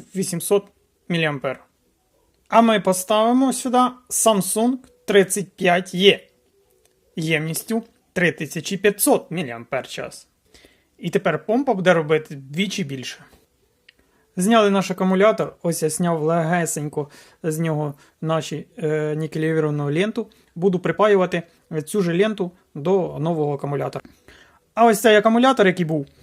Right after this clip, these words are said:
покладемо на тест та побачимо, скільки в ньому дійсно міліампер годин. Вибираємо тест та залишаємо його тестуватися.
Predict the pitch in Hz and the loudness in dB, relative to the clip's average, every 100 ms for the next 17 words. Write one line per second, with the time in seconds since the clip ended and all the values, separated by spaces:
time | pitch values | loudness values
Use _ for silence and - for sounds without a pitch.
0 | _ _ _ _ _ - 233 226 208 185 | _ _ _ _ _ 0 2 6 6 6
1 | 175 185 190 208 - - - _ - - | 4 4 2 0 -8 -20 -20 _ -20 -20
2 | _ _ _ - 208 220 240 240 208 - | _ _ _ 0 4 6 4 4 -2 -2
3 | 254 233 202 185 170 - 190 196 175 - | -2 2 4 2 0 -4 -6 -2 -4 -6
4 | - 185 170 156 170 - _ - 151 131 | -4 0 2 2 -2 -4 _ -6 -2 -2
5 | 127 - _ _ _ _ _ _ _ _ | -6 -14 _ _ _ _ _ _ _ _
6 | _ _ _ _ _ _ _ _ _ - | _ _ _ _ _ _ _ _ _ -4
7 | 208 190 190 165 156 196 220 - _ _ | 0 2 2 0 -2 0 -2 -4 _ _
8 | - - _ _ _ _ 262 233 202 180 | -20 -20 _ _ _ _ 4 6 4 4
9 | 196 175 165 165 165 160 143 160 139 135 | 2 2 0 2 0 -2 -8 -4 -6 -6
10 | - | -12